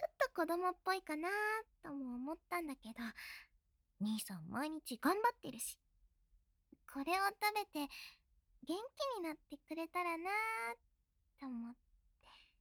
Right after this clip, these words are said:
<laughs> ならよかった。いざ、兄さんの喜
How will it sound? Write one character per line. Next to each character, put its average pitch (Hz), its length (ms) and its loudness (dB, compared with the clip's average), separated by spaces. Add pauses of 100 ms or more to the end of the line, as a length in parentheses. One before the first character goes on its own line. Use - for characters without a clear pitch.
(1500)
<laughs> 622 920 2 (140)
な 381 160 4
ら 415 140 8
よ 392 140 0
か - 40 -20
っ - 20 -4 (280)
た。 466 60 2 (1500)
い 277 140 0
ざ、 - 120 6 (560)
兄 311 300 0
さ 330 180 4
ん 269 120 0
の 262 80 -2
喜 254 80 -2